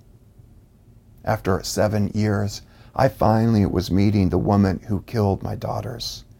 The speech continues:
But I felt no anger, no hatred, just relief. So I cried."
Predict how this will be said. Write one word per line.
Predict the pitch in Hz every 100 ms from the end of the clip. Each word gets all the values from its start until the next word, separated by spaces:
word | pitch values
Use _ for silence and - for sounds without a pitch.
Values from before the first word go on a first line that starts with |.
| - - - - - - - - - - - -
But | -
I | 135 127
felt | 131 113 -
no | 117 110
anger, | 117 113 110 101 92 - - - -
no | 113
hatred, | 107 - 107 - 120 110 - - -
just | - 107 - - -
relief. | 123 104 107 104 - - - - - - - - - - -
So | - 87
I | 87
cried." | - - - -